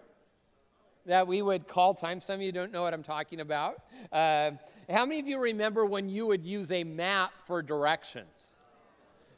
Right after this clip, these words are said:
Yeah, <laughs> you remember that. Yeah, you didn't know. Hey,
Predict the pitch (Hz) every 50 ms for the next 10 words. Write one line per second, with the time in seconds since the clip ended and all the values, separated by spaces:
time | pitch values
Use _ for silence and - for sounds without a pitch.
0 | _ - 139 151 160 160 165 165 165 160 202 196 180 175 175 160 160 165 202 220
1 | 202 208 226 214 208 208 196 190 196 190 185 175 160 165 170 160 151 139 135 139
2 | 139 151 151 131 113 - 180 233 247 185 - 185 190 196 208 208 208 226 180 180
3 | 180 175 175 - - - - 254